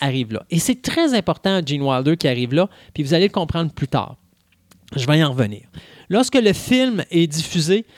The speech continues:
euh, devant les producteurs de la Warner Brothers, tout le monde est là dire, euh, « Non, on va mettre ça sur la tablette, puis on va accepter nos pertes parce que ce film-là est vraiment merdique.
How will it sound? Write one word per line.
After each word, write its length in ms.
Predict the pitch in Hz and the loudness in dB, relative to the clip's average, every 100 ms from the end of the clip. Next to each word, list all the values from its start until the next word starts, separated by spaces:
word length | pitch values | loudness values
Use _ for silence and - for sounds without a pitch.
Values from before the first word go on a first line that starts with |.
| - - | -20 -4
euh, 260 | 143 143 135 | 0 2 2
devant 340 | 151 143 175 | 0 0 2
les 180 | 175 147 | 2 0
producteurs 520 | - 147 131 - 170 | 0 -2 -2 0 0
de 60 | 156 | 2
la 80 | |
Warner 240 | 131 127 139 | 0 0 0
Brothers, 380 | 131 123 160 165 | 2 2 2 2
tout 100 | 165 | 0
le 60 | |
monde 180 | 160 165 | 2 0
est 80 | 135 | 2
là 140 | 156 | 0
dire, 280 | 143 147 156 131 | 2 0 0 2
euh, « 180 | 127 120 | 2 2
Non, 220 | 131 135 | 2 0
on 240 | 131 120 113 | 0 0 0
va 200 | 127 131 | 0 0
mettre 260 | 131 123 | 0 -2
ça 360 | - 160 147 143 | -2 0 2 2
sur 240 | - 147 | 0 0
la 120 | 131 | 0
tablette, 480 | 131 131 117 139 147 - | -2 -2 -2 -2 -2 -4
puis 120 | 127 | -4
on 140 | 117 | -2
va 120 | 117 117 | 0 0
accepter 420 | 113 127 - 143 | 0 -4 -2 -2
nos 160 | 131 | 0
pertes 220 | 110 151 - | -2 -4 -4
parce 160 | 120 | -8
que 80 | - | -8
ce 60 | 117 | -4
film-là 480 | 127 120 113 127 131 | -2 0 2 2 0
est 140 | - 117 | -2 -4
vraiment 340 | 117 120 123 | -4 -2 -2
merdique. 600 | 120 120 107 107 143 - | -2 -2 -4 -2 -2 -2